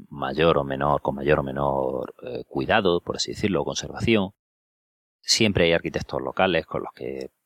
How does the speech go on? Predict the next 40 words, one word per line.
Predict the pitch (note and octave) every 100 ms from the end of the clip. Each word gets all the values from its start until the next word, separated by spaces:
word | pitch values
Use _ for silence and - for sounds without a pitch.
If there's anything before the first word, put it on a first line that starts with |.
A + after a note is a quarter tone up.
| _
se | - -
puede | - D2+
hablar | C#2 F#2+ E2
y | C2+
se | C#2+
puede | C2+
preguntar. | A#1 A#1 D2 A2 G#2+
Está | - - E2
el | D2+
Colegio | D2+ -
de | D2
Arquitectos, | C#2+ F2 - E2+
sobre | D#2+ D2+
todo, | F#2+ F#2+ F2
ah, | - - - - -
ya | G2+ G#2+
en |
las | G#2+
obras | F2 F#2+ F2+
de |
los | D#2
últimos | F2 - E2 E2
años, | F#2+ E2 E2+ - _
cuando | - B1 D2
hablo | D#2
del | D#2
último | D#2 D2+
año | D2+
digo | D2+ C#2+
a |
partir | - - D#2
de |
mil | D2+
novecientos | D2 D#2 C#2+ D2
sesenta | - - C#2+ C#2+ - -
y | B1+ C2
tres, | - F2+ F#2
sesenta | D2+ C2+
y | -
cuatro, | E2+ F2+ D#2+ D2+